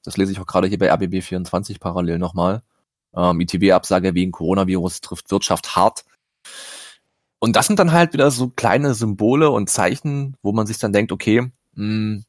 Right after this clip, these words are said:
unterschätze ich die Kiste vielleicht doch? Ähm, oder bin ich dann mit meiner, mit meiner Meinung, ach, das wird schon alles klar gehen und ich,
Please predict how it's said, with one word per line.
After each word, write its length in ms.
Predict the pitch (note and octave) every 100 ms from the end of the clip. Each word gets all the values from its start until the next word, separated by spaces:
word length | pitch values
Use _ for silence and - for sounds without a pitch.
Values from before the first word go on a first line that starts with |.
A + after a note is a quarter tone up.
| -
unterschätze 460 | G#2 - B2 -
ich 80 | -
die 60 | -
Kiste 280 | F3 -
vielleicht 360 | D3+ A#2 A#2 -
doch? 220 | C3 - _ _ _ _ -
Ähm, 640 | A#2 B2+ C3 C3+ C3+ C#3 C#3+ _ _ _
oder 240 | - A2
bin 120 | G#2 A#2
ich 120 | A#2
dann 160 | A2+
mit 120 | A2 G2
meiner, 440 | F#2+ G#2 G#2 G#2+
mit 160 | G#2+ F#2
meiner 240 | F#2+ F#2+
Meinung, 360 | E2+ F#2 G2+ -
ach, 200 | D#2+ -
das 160 | -
wird 100 | F#2+
schon 140 | - -
alles 180 | E2+
klar 260 | - D#2+ E2
gehen 200 | F#2 F#2+
und 240 | D#2+ E2+
ich, 160 | - -